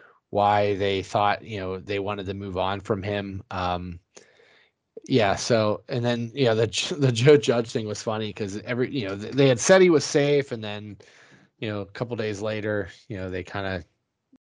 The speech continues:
go back on their word and, and let Joe Judge go. And it, it was a clown show there. Um, I think as he referenced, we're not a clown show organization, but the fans were coming with paper bags over their heads. And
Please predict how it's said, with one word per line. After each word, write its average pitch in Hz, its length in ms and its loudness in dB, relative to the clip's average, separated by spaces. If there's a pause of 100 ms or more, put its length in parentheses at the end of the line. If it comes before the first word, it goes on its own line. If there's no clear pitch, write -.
(100)
go 117 160 2
back 98 280 -2
on 101 80 -6
their 95 160 -6
word 98 360 -2
and, 87 200 -8 (460)
and 104 120 -2
let 107 180 2
Joe 110 240 0
Judge 98 360 -2
go. 101 260 4
And 101 140 0
it, 123 120 -6 (160)
it 147 220 6
was 143 260 6
a 131 60 2
clown 120 460 -2
show 120 360 0
there. 117 480 0
Um, 101 240 -6
I 98 80 -8
think 107 240 -8
as 101 120 -6
he 113 140 -4
referenced, 104 580 -6
we're 110 140 0
not 113 220 2
a 101 80 0
clown 110 320 -2
show 113 160 -2
organization, 101 640 -2
but 90 120 -6
the 87 80 -4
fans 110 360 -4
were 92 120 -4
coming 104 300 -4
with 92 200 -6
paper 104 260 -2
bags 95 400 -6
over 98 160 -6
their 98 140 -2
heads. 95 420 -2
And 87 200 -10